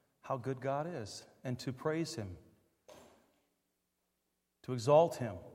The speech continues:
Yes, with your life, but with your mouth too. Amen.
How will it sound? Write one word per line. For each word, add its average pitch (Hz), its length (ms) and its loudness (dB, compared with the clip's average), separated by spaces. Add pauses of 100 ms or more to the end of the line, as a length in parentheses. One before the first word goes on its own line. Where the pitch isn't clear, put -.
(2250)
Yes, 180 300 10
with 170 160 4
your 147 120 6
life, 131 500 8
but 147 120 4
with 156 160 2
your 156 80 2
mouth 147 380 6
too. 117 200 2 (2000)
Amen. 156 300 4